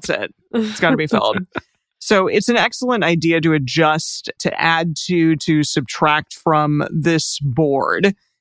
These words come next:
Speaker 1: uh, according to your own preferences and, you know, your decisions with the other person about what makes sense for you and your relationship. So that, again, also is why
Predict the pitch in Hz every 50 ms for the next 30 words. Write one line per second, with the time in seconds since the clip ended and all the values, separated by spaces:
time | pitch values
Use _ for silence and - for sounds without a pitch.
0 | _ _ - - 151 147 147 143 - - 175 - - - 202 202 196 190 185 180
1 | 175 - - 180 165 156 156 151 151 151 147 - - 151 143 - - 156 151 -
2 | - 151 147 147 143 135 - 104 127 151 147 147 147 147 147 - _ _ _ _
3 | _ - - 160 151 151 147 143 135 - - 190 170 160 170 165 165 160 165 151
4 | - - 185 180 165 147 160 156 156 160 156 139 156 135 156 160 151 - - _
5 | _ - - 160 151 156 143 151 156 - - 214 233 233 - - 175 165 160 156
6 | 156 151 143 156 151 147 - 151 139 156 160 143 - - 151 143 - - - -
7 | 156 147 151 156 - - - - 151 139 139 143 139 139 143 - 131 147 143 139
8 | 139 139 135 143 139 139 143 143 143 - - 147 147 - - - 143 107 107 120
9 | - _ _ _ _ _ _ - - 170 156 170 170 165 160 160 - 175 160 156
10 | 147 113 151 156 151 - - 160 151 151 143 135 147 151 147 147 151 147 143